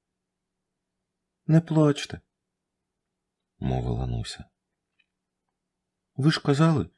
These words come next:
що його можна врятувати. Скажіть лише як,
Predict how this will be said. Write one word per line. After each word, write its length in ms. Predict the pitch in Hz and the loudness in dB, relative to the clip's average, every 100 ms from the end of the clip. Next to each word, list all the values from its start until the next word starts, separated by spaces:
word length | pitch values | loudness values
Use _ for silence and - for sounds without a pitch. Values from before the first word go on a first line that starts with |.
| _ | _
що 200 | - 139 | -2 2
його 200 | 147 170 | 6 6
можна 280 | 165 151 151 | 6 4 2
врятувати. 760 | 156 151 156 143 110 - 87 - _ _ _ _ _ _ | 2 2 2 2 0 -4 -14 -16 _ _ _ _ _ _
Скажіть 600 | - - 180 175 175 - | -18 0 2 4 2 2
лише 340 | 135 - 135 | -2 2 0
як, 400 | 135 131 101 _ | 0 -2 -6 _